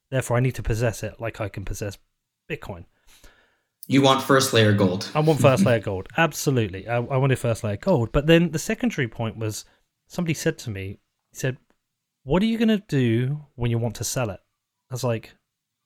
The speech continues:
Speaker 1: "Well, I'm assuming someone wants to buy it from me." He said, "But yeah,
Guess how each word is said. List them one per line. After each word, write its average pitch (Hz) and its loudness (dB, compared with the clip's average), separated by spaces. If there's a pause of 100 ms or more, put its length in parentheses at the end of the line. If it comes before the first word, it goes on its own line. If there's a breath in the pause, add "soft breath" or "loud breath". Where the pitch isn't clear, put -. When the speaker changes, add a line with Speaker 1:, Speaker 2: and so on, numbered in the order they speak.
(240)
Speaker 1:
"Well, 139 -4
I'm 139 0
assuming 190 0
someone 135 0
wants 107 -6
to 120 -8
buy 165 0
it 120 -4
from 101 -12
me." 95 -10
He 95 -12
said, 123 -10 (200)
"But 135 -16 (380)
yeah, 139 -4